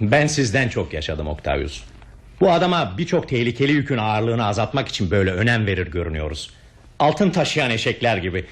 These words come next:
bu yüklerin altında terleyip inleyerek gösterdiğimiz yolda yürüyecek. Yolun sonuna gelince sırtındaki yükü alır, onu da çayırda kulaklarını sallayıp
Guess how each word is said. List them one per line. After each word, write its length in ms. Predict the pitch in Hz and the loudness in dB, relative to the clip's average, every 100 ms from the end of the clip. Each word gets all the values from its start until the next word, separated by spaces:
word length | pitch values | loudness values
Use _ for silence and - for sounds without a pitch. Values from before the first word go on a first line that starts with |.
| - | -6
bu 140 | - 196 | 2 4
yüklerin 360 | 175 160 156 | 4 0 0
altında 380 | 147 131 135 131 | -2 -2 -2 -2
terleyip 420 | - 123 135 131 | 0 0 0 -2
inleyerek 460 | 117 120 120 113 - | -2 0 2 0 0
gösterdiğimiz 640 | 107 - 107 101 110 101 | -4 -2 -2 0 0 0
yolda 260 | 98 95 104 | 0 0 0
yürüyecek. 560 | 92 85 85 80 76 - - - - - - - - - | 0 -2 -4 -6 -8 -12 -20 -20 -20 -20 -20 -20 -16 -2
Yolun 240 | 247 233 196 | 2 4 4
sonuna 320 | 175 160 135 | 2 0 0
gelince 480 | 113 135 147 135 127 | 0 0 0 0 0
sırtındaki 560 | - 131 156 143 151 | -2 -2 0 0 0
yükü 240 | 135 - 98 | -4 -2 -2
alır, 260 | 107 151 117 - | 2 0 -2 -4
onu 200 | 151 170 | 0 2
da 80 | 156 | 2
çayırda 440 | - 143 139 143 | 0 0 0 0
kulaklarını 460 | 131 135 139 127 139 | 0 -2 0 -2 -2
sallayıp 560 | 135 127 123 147 147 | -2 0 2 2 0